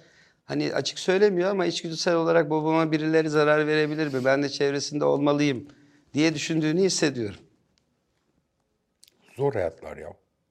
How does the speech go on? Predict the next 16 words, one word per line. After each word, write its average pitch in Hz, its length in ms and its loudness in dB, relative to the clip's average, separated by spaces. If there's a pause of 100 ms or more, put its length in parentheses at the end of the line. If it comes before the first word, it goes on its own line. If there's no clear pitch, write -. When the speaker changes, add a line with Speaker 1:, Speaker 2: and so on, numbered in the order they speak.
(240)
Speaker 1:
Zor - 260 -10
gerçekten. - 580 -14 (640)
Yani 113 100 -6
Speaker 2:
Değiyor 208 280 6
mu 95 180 -8 (640)
Tanju 104 320 0
Bey? 127 100 -4
Speaker 1:
Yani - 280 -18
Speaker 2:
Aslında 208 260 6
en - 60 0
Speaker 1:
şöyle 240 140 6 (120)
Speaker 2:
önemli 151 200 8
soru 160 320 4
bu. 120 140 -2
Değiyor 156 340 2
mu? 85 160 -16